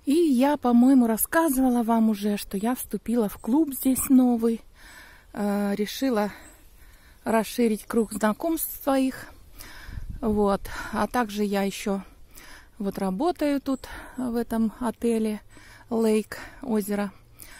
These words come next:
Ну, работа, там спрашивают тоже у меня, в чём заключается моя работа. Это уже не работа горничной,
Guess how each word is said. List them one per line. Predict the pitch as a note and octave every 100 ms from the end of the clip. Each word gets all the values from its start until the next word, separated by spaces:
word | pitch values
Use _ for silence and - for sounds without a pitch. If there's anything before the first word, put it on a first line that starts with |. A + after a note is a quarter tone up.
| - - - -
Ну, | B3 C#4 C#4+
работа, | C4 A#3 B3+ A#3+ A#3 G3 -
там | - G3+
спрашивают | - A3+ A#3 - G#3 G3+
тоже | G3+ G3
у | G3
меня, | G3 G3 F#3+
в | -
чём | G#3 G3
заключается | - - G3 G3+ G3 -
моя | G3 G3 G3
работа. | G#3 C4 B3 - - - - -
Это | F4+ D#4
уже | B3 A3
не | G#3+ G#3
работа | G3 G3+ F#4 D#4
горничной, | B3+ D4 C#4 C4 - A#3+ A3+